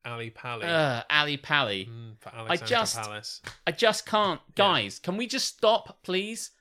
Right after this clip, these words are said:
Speaker 2: I don't wanna hear any more of this shortening of things in dumb ways. I've had, an, it does come, uh, Holly Bob's. By the way, Holly Bob's is, Holly Bob's doesn't even make any sense.
Speaker 1: No.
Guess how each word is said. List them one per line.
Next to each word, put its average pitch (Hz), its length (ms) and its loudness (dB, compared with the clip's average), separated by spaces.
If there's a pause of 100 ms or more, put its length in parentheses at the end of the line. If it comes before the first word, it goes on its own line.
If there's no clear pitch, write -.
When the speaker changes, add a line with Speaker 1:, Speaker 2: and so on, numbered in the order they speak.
(240)
Speaker 2:
I 170 60 8
don't 226 140 4
wanna 233 120 0
hear 202 220 2
any 185 140 0
more 139 480 0 (420)
of 127 160 0
this 143 160 0
shortening 190 640 0
of 180 120 -8
things 113 520 -4 (120)
in 113 340 -8 (280)
dumb 120 460 -2
ways. 90 380 -6
I've 127 120 -2
had, 170 240 2
an, 139 200 -4 (160)
it 139 160 -8
does 196 280 0 (120)
come, 123 340 0
uh, 110 160 -4 (220)
Holly 180 260 4
Bob's. 117 320 2 (180)
By 285 100 2
the 285 60 4
way, 233 120 2 (100)
Holly 247 320 2
Bob's 139 300 2
is, 131 160 -8 (100)
Holly 294 180 2
Bob's 277 200 4
doesn't 262 160 0
even 262 100 -4
make 254 160 -4
any 247 100 -8
sense. - 680 -8
Speaker 1:
No. 104 160 -8